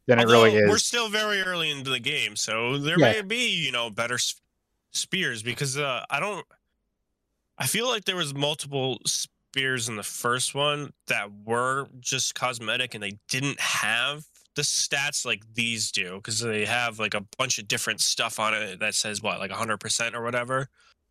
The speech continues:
Speaker 1: Well,
Speaker 2: So
Speaker 1: you can
Speaker 2: maybe
Speaker 1: also
Speaker 2: we'll get a
Speaker 1: It may be. You
Speaker 2: different
Speaker 1: can also, you can also add coils to it to adjust it,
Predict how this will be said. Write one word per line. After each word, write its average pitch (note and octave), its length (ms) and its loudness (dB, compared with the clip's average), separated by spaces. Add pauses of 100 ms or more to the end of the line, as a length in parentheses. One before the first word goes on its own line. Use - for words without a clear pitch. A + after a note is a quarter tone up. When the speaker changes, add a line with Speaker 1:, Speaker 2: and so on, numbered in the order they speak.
Speaker 1:
Well, E3+ 80 10
Speaker 2:
So - 20 12
Speaker 1:
you D#3 80 12
can F#3 100 12
Speaker 2:
maybe G3 60 12
Speaker 1:
also E3+ 180 12
Speaker 2:
we'll D3 60 12
get D#3+ 160 2
a D#3+ 280 0 (520)
Speaker 1:
It C#3+ 120 -2
may D3+ 160 8
be. A#2 80 8
You A2+ 60 8
Speaker 2:
different A#2 140 4
Speaker 1:
can D3+ 80 10
also, B2 640 8
you B2+ 80 -6
can - 80 10
also D#3 200 10
add A#2+ 200 10
coils A#2+ 440 12
to G2+ 140 8
it F2+ 80 4
to G2 100 2
adjust F2+ 400 4
it, E2 200 -10